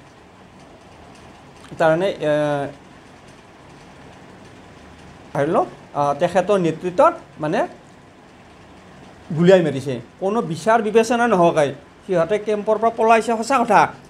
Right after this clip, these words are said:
কিন্তু সিহঁতক কোনো বিচাৰ বিবেচনা নোহোৱাকৈ গুলীয়াই মাৰিছে। গতিকে চৰকাৰৰ কি বা চৰকাৰৰ নহয় কওঁতে ভুল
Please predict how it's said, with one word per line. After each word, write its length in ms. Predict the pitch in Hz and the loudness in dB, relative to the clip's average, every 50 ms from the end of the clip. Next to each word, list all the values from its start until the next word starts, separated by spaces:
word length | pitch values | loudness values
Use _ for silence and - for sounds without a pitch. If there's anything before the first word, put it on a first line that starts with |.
| - - - - - | -20 -20 -20 -10 -6
কিন্তু 240 | 208 214 220 247 247 | -4 -2 0 0 0
সিহঁতক 560 | 240 240 254 202 180 180 180 185 233 247 269 262 262 - - - - - - - - - | 0 2 2 4 4 4 4 4 4 4 4 2 0 -6 -20 -20 -20 -20 -20 -20 -8 -2
কোনো 200 | 214 220 240 262 277 262 | 0 2 4 4 2 2
বিচাৰ 340 | - 190 180 - 254 262 | 0 -2 -2 0 2 2
বিবেচনা 360 | 254 247 247 247 240 262 240 240 | 2 2 0 0 0 0 -2 0
নোহোৱাকৈ 520 | 226 202 170 170 175 170 196 226 277 403 359 - - - - - - - - - - - - - - - - - - - - 143 | 0 0 0 0 -2 -2 0 0 0 0 0 -4 -14 -20 -20 -20 -20 -20 -20 -20 -20 -20 -20 -20 -20 -20 -20 -20 -20 -14 -10 -4
গুলীয়াই 260 | 156 175 190 190 185 165 | 0 4 4 4 4 4
মাৰিছে। 320 | 151 135 135 - 139 127 120 120 - - - - | 0 -4 -4 -6 -6 -6 -6 -8 -12 -18 -16 -10
গতিকে 200 | - 156 165 190 | -8 -6 -4 -4
চৰকাৰৰ 560 | 185 190 - 220 208 208 220 220 226 240 240 233 233 | -4 -2 0 0 0 2 2 2 4 4 2 0 -2
কি 160 | 247 247 247 | -4 -4 -2
বা 160 | 240 233 226 226 226 196 185 190 | 0 0 2 2 0 -2 -2 -2
চৰকাৰৰ 340 | 226 220 214 226 226 240 240 | -2 -2 0 2 2 2 2
নহয় 160 | 208 190 185 | 2 0 0
কওঁতে 220 | 202 208 208 214 | 2 2 2 2
ভুল 160 | 190 160 156 | 2 0 0